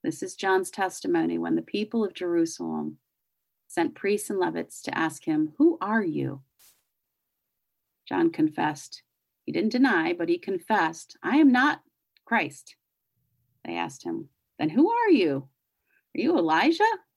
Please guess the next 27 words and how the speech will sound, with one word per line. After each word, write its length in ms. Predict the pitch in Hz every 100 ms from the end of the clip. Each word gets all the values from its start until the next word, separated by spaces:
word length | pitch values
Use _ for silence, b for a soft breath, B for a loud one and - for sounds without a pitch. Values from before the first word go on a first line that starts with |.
| _ _ _ _ _ -
John 260 | 190 185 180
said, 220 | 202 190
"I'm 180 | 240 254
not." 320 | 262 240 240
"Are 920 | - _ _ _ _ _ _ _ -
you 60 | -
the 80 |
prophet?" 680 | - 202 196 294 381 453 - _ _ _ _ _
John 180 | 208 202
answered, 340 | 196 - 190
"No." 440 | 190 185 180 226 233 _ _ _ _ _ _ _ _
They 140 | - 208
asked, 260 | 214 214
"Who 260 | - 320 330
are 220 | 254 294
you? 480 | 294 233 165 165 165 -
We 140 | 196
need 280 | 202 226 254
to 80 | 262
give 180 | 269 269
an 100 | 240
answer 340 | 214 196 226
to 180 | 220 208
those 320 | 190 196 208
who 100 | 226
sent 360 | 226 214 208 180
us." 380 | - - -